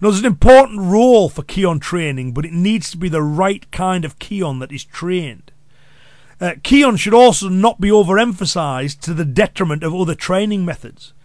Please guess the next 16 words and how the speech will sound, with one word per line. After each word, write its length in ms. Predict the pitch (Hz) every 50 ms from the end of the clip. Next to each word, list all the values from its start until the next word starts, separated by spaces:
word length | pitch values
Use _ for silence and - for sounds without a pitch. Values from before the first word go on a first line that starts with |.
| - _ _ - - _ - _ -
Spending 600 | - - - - - 262 262 262 269 262 247 226
the 80 | 226
bulk 320 | 151 123 220 240 190 - -
of 100 | 175 -
training 460 | - - 226 240 247 233 226 202 143
time 340 | - 160 151 143 143 143 147
going 320 | 139 165 160 160 170 196
up 140 | 202 - -
and 160 | 190 175 151
down 240 | 180 180 175 170 165
the 80 | 165
room 460 | 160 170 202 214 196 156 131 127 135 143
takes 360 | - 175 175 170 143 - -
time 440 | - - - 202 208 214 208 185 185
away 260 | 180 180 175 160 151
from 240 | - - 151 143